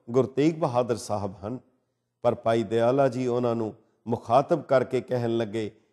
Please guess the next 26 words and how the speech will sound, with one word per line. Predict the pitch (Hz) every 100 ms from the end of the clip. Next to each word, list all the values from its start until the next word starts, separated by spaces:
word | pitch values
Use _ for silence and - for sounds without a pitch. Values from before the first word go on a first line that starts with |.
| -
"ਹੇ | 135 175
ਗੁਰੂ | 165 170
ਅਰਜਨ | - 151 147 190 170
ਦੇਵ | 127 113
ਜੀ, | 90 101 95 _ _ _ _ _ _ _ _
ਤੁਸੀਂ | 139 127 135 131 -
ਅੱਗੇ | 120 107 120 113
ਇੱਕ | -
ਵਾਰ | 117 110
ਜਹਾਂਗੀਰ | 92 107 101 104 143 143
ਦੀ | 131
ਦੇਗ | 98 110 110
ਵਿੱਚ | 104 104
ਉਬਲੇ | 92 107 110 110
ਸੀ, | - 98 - _ _ _
ਕਿਰਪਾ | 143 139 135 110
ਕਰੋ, | 107 101 101 _ _ _
ਬਖਸ਼ਿਸ਼ | 107 123 - 143 -
ਕਰੋ, | - 107 107 _ _ -
ਤੁਸੀਂ | 123 - 120
ਔਰੰਗਜ਼ੇਬ | 107 104 92 113 123 101
ਦੀ | 113
ਦੇਗ | 104 101
ਵਿੱਚ | 98 98
ਉਬਲ | 98 82 -
ਜਾਓ।" | 101 -